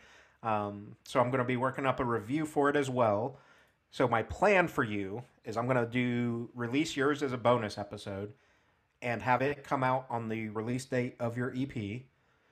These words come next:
And I'll do the, um, album review is gonna drop, I think, that Wednesday, so that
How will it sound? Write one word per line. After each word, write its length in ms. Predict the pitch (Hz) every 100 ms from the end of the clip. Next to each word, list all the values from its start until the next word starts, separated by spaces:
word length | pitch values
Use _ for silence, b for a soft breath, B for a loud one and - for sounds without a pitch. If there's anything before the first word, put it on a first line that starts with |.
| _ _ _ -
And 100 | 120 117
I'll 160 | 110
do 640 | 104 120 117 117 113 117 117
the, 400 | 107 110 107 107
um, 600 | 107 104 101 104 107 - - _ _ _ 127
album 380 | 139 165 156 123
review 400 | 107 110 104 110
is 160 | 104
gonna 180 | 120 110
drop, 320 | 107 113 110
I 80 | 113
think, 300 | - 156 156
that 260 | 127 107 104
Wednesday, 680 | 113 123 120 - 143 156 160 _ _ _ _ _
so 140 | -
that 220 | 120 113